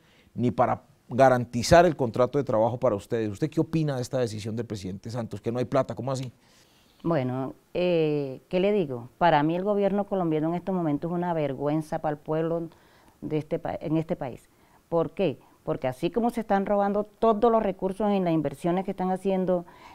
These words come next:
Speaker 2: eh, en todo el proceso de paz, yo creo que las mujeres madres comunitarias somos gestoras de paz. Le hemos dado por más de veinte años el trabajo a la niñez de este país. Hoy estamos en avanzada edad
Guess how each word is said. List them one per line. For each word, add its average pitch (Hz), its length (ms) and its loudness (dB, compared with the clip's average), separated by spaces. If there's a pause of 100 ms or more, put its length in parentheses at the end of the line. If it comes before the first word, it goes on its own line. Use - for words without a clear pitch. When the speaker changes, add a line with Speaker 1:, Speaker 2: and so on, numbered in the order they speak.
Speaker 2:
eh, 160 380 2
en 165 360 2 (120)
todo 202 260 4
el 220 100 4
proceso 208 520 0
de 190 100 0
paz, 175 380 -4 (340)
yo 170 240 -2
creo 190 400 2
que 185 140 -2
las 156 220 -4
mujeres 175 540 0
madres 202 280 0
comunitarias 180 480 -2
somos 190 240 -4
gestoras 202 500 -2
de 151 80 -2
paz. - 320 -16 (500)
Le 175 120 2
hemos 240 180 2
dado 226 360 4
por 214 140 4
más 220 220 4
de 240 80 4
veinte 240 460 2
años 165 320 0 (440)
el 190 200 0
trabajo 226 600 6
a 226 60 6
la 214 140 6
niñez 202 400 2
de 226 80 -2
este 226 180 -6
país. 185 480 -4 (680)
Hoy 254 320 8
estamos 233 380 2
en 214 120 0
avanzada 190 560 2
edad 180 240 -2